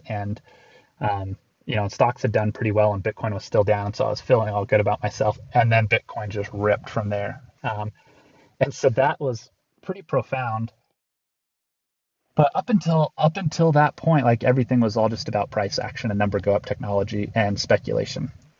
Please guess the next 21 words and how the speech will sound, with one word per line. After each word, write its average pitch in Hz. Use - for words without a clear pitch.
Um, 110
it 113
wasn't 151
until, 110
I -
think, 120
the 113
aftermath 113
of 107
covid 110
when 104
we 101
saw 107
the 104
money 101
printing, 110
and 113
I 104
started, 147
I 117
started 165